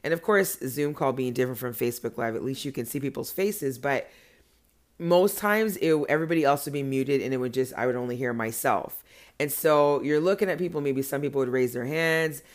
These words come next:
some people were just kinda looking off. I guess that'd be similar <laughs> to when you're in actual service. But there was just something, I don't know, it just disheartening about it. And I missed hearing praise and worship from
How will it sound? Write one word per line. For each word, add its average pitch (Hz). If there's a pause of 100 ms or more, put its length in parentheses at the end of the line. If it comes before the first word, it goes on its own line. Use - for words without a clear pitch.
(120)
some 156
people 156
were 143
just 131
kinda 127 (140)
looking 135
off. 113
I 135
guess 139
that'd 123
be 120
similar 135
<laughs> -
to 240
when 202
you're 185
in 170
actual 156
service. 139 (460)
But 190
there 220
was 247
just 240
something, 202 (180)
I 170
don't 190
know, 143
it 131
just 165
disheartening 143
about 117
it. 110
And 156
I 160
missed 165 (260)
hearing 156
praise 156
and 139
worship 135
from 127